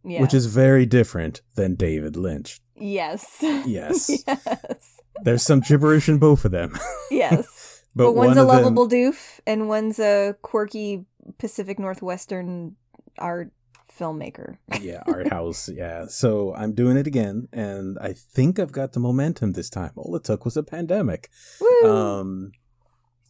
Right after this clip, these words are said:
Speaker 2: so I am, I am enjoying where I'm at so far.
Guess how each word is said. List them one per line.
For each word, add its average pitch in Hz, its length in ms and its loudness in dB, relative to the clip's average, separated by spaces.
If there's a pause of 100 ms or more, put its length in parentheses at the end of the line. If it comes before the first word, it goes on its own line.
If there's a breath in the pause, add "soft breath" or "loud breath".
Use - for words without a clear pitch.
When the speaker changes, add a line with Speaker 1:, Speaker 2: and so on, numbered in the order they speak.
Speaker 2:
so 104 280 -2
I 101 160 -4
am, 104 400 -6
I 98 160 -16
am 98 440 -14
enjoying 107 840 -6
where 101 200 -8
I'm 101 160 -12
at 90 200 -10
so 85 300 -6
far. 76 540 -12